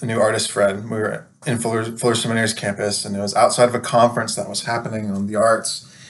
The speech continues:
And she is a contemporary artist, and we've been in, in conversation since then, too. And she seemed forlorn, kind of s-, s-, sitting on a bench in the middle of campus. And I'm like, "This is odd. Like, you're one of the premier artists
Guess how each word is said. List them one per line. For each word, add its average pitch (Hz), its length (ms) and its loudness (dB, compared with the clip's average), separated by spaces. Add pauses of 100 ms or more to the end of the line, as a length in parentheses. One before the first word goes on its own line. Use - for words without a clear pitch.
(200)
And 110 240 2
she - 240 0
is 131 320 10
a 120 300 4
contemporary 113 540 -4
artist, 104 380 2
and 107 80 -4
we've 107 80 0
been 104 100 -2
in, 104 220 -2
in 104 80 -8
conversation 104 540 -4
since 120 260 -6
then, 113 340 -6 (120)
too. 120 380 0 (840)
And 123 360 2 (120)
she - 180 2
seemed 143 260 4
forlorn, 139 460 8
kind 135 140 2
of 120 60 0
s-, - 140 -10
s-, - 240 -6 (260)
sitting 131 380 0
on 123 80 4
a 117 60 0
bench 123 300 0
in - 40 -6
the 117 80 -6
middle 120 140 0
of 120 80 -10
campus. 127 340 -4
And 117 80 -8
I'm 110 60 -10
like, - 240 -16
"This 170 200 -4
is - 220 -6
odd. 98 360 -4
Like, 104 260 -10 (260)
you're 185 600 4
one 123 200 0
of 117 60 -2
the 113 240 -4 (240)
premier 123 280 0
artists 127 640 4